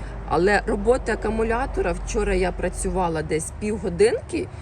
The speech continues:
і він ще заряджений. Ну, повністю я його ще не розрядила. Подивимося сьогодні по роботі, скільки його вистачить, і поставлю на зарядку,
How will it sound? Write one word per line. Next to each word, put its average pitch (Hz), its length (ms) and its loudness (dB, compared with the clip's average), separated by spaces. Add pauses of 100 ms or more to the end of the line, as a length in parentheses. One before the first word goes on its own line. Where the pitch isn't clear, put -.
(120)
і 180 120 -2
він 247 200 0
ще 214 420 0 (640)
заряджений. 165 680 0 (1800)
Ну, 165 180 4 (520)
повністю 240 520 4
я 180 200 2
його 202 340 2
ще - 260 2
не 190 160 4
розрядила. 180 720 2 (520)
Подивимося 185 540 4
сьогодні 165 360 2
по 175 160 -2
роботі, 233 600 2 (360)
скільки - 380 -2
його 175 260 0
вистачить, - 880 0 (140)
і 185 120 -2
поставлю 175 500 -2
на 165 120 0
зарядку, 185 520 -2